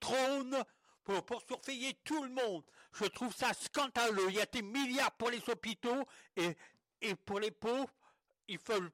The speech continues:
pas qu'on voie les pauvres. Il faut qu'on voie les pauvres qu'il y a tout partout. C'est un scandale, c'est une honte. Moi, je serais le président de la République, je ne serais même pas me regarder dans une classe.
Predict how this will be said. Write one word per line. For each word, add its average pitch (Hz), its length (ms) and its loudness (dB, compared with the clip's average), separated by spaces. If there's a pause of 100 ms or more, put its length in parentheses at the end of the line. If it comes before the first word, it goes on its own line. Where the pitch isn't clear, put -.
pas 262 280 2
qu'on 165 140 -8
voie 185 200 -4
les 151 160 -4
pauvres. 151 320 -6 (420)
Il 220 120 -8
faut 311 340 -4 (400)
qu'on 233 160 -2
voie 311 320 -8
les 294 140 -8
pauvres 330 340 -4
qu'il 208 160 -18
y 240 80 -6
a 202 60 0
tout - 200 -8
partout. 214 520 -6 (400)
C'est 254 260 -8
un 254 100 0
scandale, 294 640 -4
c'est 240 180 -6
une 240 120 -14 (140)
honte. 302 460 2 (840)
Moi, 220 260 -2
je 208 60 0
serais 233 140 0
le 202 80 -2
président 247 500 -2
de 214 400 2
la 208 100 2
République, 220 640 -4
je 226 80 -6
ne 208 40 -6
serais 208 160 -6
même 196 300 -2
pas 233 200 0
me 170 80 -4
regarder 165 600 -4
dans 165 80 -10
une 147 160 -12
classe. 170 420 -6